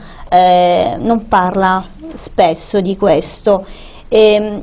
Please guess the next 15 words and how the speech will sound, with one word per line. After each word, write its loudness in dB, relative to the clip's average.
quindi 4
avere 4
una 2
maggiore 2
sensibilizzazione 0
nelle 2
scuole, 2
nel 2
far, 0
eh, 2
sapere, 2
eh, -8
anche 0
in 0
maniera 2